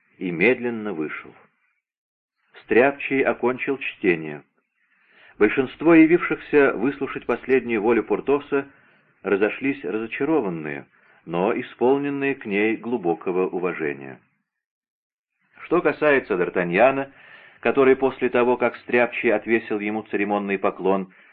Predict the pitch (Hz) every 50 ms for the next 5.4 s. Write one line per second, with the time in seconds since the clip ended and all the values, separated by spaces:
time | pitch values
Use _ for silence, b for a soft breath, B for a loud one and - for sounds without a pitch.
0 | b b - 95 92 - - - 107 104 104 104 - - 95 95 95 - - -
1 | 98 92 76 80 87 85 85 87 87 82 78 80 82 80 80 - _ _ _ _
2 | _ _ _ _ _ _ _ _ _ - 90 90 - 110 147 170 165 156 170 165
3 | 165 170 170 - - 160 - - - - 139 143 131 123 113 107 - - 98 107
4 | 117 107 90 92 90 - - - 92 80 78 80 80 78 - - - 110 120 120
5 | - - 117 104 92 82 73